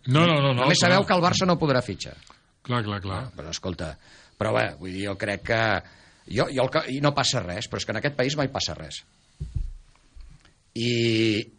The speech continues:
Speaker 2: bueno, ara tindrem la roda de premsa el dilluns de, del, del, de la Porta, però el que és evident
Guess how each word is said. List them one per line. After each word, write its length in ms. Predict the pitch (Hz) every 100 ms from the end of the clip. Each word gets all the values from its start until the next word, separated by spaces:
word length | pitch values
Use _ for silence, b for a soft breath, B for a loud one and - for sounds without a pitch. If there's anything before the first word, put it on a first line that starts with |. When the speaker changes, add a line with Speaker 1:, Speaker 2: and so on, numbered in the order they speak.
| - -
Speaker 2:
bueno, 320 | 107 110 -
ara 240 | - 101
tindrem 400 | 101 110 110 117
la 140 | 117 113
roda 260 | 113 113
de 80 | 110
premsa 320 | 104 113 - 107
el 120 | 101
dilluns 320 | 101 120 107
de, 100 | 107 104 98
del, 360 | 92 95 92 87 82 B B B
del, 680 | - 80 98 95 95 90 87
de 120 | 90 92
la 140 | 90
Porta, 300 | 82 101 139
però 200 | 143 131 107
el 200 | - 98
que 140 | 78
és 80 | 87
evident 460 | 110 120 107 110 196